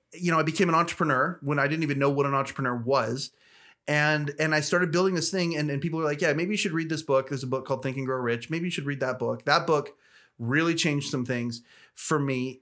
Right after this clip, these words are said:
But I'll tell you, uh, the, there's one book called a hundred and seventy-seven Mental Toughness Secrets of the World Class.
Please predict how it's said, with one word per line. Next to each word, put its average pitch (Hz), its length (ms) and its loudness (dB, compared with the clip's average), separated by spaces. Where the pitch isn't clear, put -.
But 151 240 2
I'll 151 120 2
tell 208 300 2
you, 139 260 2
uh, 135 340 2
the, 143 100 0
there's 143 320 -2
one 175 240 2
book 147 200 2
called 127 200 0
a 127 40 -2
hundred 185 260 0
and 202 100 -2
seventy-seven 170 560 0
Mental 139 220 -2
Toughness 139 400 -6
Secrets 123 320 -6
of 120 100 -6
the 127 80 -2
World 117 300 -6
Class. - 400 -8